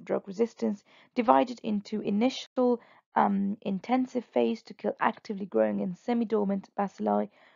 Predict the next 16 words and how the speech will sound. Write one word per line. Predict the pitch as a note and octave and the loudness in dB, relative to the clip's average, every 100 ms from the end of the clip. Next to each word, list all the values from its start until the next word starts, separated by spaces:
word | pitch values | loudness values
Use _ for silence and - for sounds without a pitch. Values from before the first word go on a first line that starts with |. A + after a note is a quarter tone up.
| _ | _
followed | - C4 C4 G#3+ | 4 8 8 6
by | - G#3 G#3 - | -2 -4 -4 -6
a | F#3+ - | -8 -8
continuation | G3+ F#3+ F#3+ G3 G3+ A#3 C4+ - A#3 | -12 -12 -10 -8 -4 -6 -6 -8 -8
phase | - A3+ G#3+ G3+ _ _ | -4 -4 -4 -10 _ _
which | - G#3 - | -8 -8 0
eliminates | A3 G#3+ G3+ G3+ G#3+ G#3+ _ - | 2 2 2 0 -2 -4 _ -8
most | G3+ G3+ - - - | -6 -6 -8 -6 2
of, | - F3+ - _ _ _ | 2 2 -6 _ _ _
um, | G3+ F#3+ | -2 0
the | F#3+ | 0
residual | G3 G3 - G#3 G3+ F#3+ F#3+ - - | 2 2 0 -8 -2 0 0 -2 0
bacilli | E3+ - G#3 F#3 - - | 0 -2 -2 2 2 0
and | F#3+ F#3+ F#3 | -4 -4 -6
reduces | G3 E3+ F3+ F#3 E3 D#3+ _ _ _ | -10 -10 -12 -8 -10 -10 _ _ _
features | D4 C4+ - B3+ A#3 | -4 -4 4 6 4